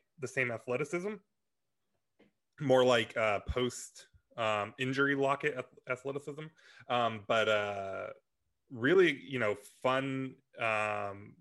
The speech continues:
player that can stretch the, the defense deep, um, make tough catches, go up and get balls. Um, he's really exciting, and they got him as a U D F A. So, like,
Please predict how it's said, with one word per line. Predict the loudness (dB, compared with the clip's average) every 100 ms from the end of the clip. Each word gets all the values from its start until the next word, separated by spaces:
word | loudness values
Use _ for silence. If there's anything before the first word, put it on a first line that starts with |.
| _ _
player | 2 4
that | 4 2
can | 0
stretch | 0 0 0
the, | 4 6 6 2 -2
the | -4
defense | -2 -2 -4 -2
deep, | 0 0 -2 -6
um, | -4 -2 0 -2 -4 -12 -18 _
make | -10 -2 -2 -2
tough | -2 -2
catches, | 0 -2 2 2 4 2 -2
go | 2 2
up | 2
and | -4
get | -4 -2
balls. | 2 4 4 0 -4 -14 -18 -20 -20 -8
Um, | -6 -4 -4 -6 -10 -14 -20 _
he's | -4 4
really | 6 6
exciting, | 4 0 0
and | -4 -4
they | -2
got | -2
him |
as | -2
a | 0 0
U | 0 -2
D | -2
F | -2
A. | -2 -2
So, | -4 -4
like, | 0 -2 -4